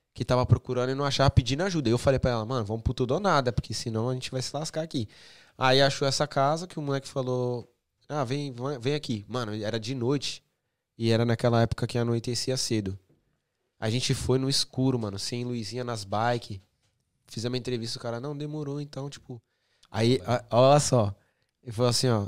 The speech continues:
Speaker 1: eram três qu-, eram dois quartos e a, a mãe da menina morava na sala. Aí ela falou assim, não, aqui a casa é tranquila. Ele falou, né? É, eu e minha esposa tava morando num quarto e,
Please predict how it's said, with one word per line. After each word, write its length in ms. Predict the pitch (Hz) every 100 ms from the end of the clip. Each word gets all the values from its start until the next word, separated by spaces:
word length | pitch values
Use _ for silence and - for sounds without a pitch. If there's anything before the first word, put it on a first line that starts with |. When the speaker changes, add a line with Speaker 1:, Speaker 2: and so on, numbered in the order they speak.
| -
Speaker 1:
eram 180 | 107 110
três 320 | 120 127 -
qu-, 160 | - _
eram 500 | 113 113 110 110 110 113 113 _ -
dois 260 | 123 143 -
quartos 520 | 107 98 - - - _ -
e 180 | 110 110
a, 280 | 113 104
a 280 | 107 104 101
mãe 180 | 104 120
da 100 | 127
menina 300 | 127 120 127
morava 300 | 127 127 120 127
na 80 |
sala. 360 | 120 107 92 95 _ _ _ _ _ _ _ _
Aí 120 | 104
ela 100 | 104
falou 160 | - 107
assim, 280 | - 123 117
não, 300 | 160 202 135
aqui 180 | - _
a 40 |
casa 220 | - 120 123
é 20 |
tranquila. 680 | - 123 - 175 185 139 107 _ _ _
Ele 180 | 117 120
falou, 340 | - 113 107 101
né? 60 | - _ _ _ _ _ _
É, 260 | 117 113 107
eu 40 | 113
e 40 |
minha 140 | 120
esposa 320 | 117 - 120 110
tava 200 | 107 107
morando 320 | 107 107 110
num 300 | 110 113 113 -
quarto 440 | - 156 165 143
e, 120 | -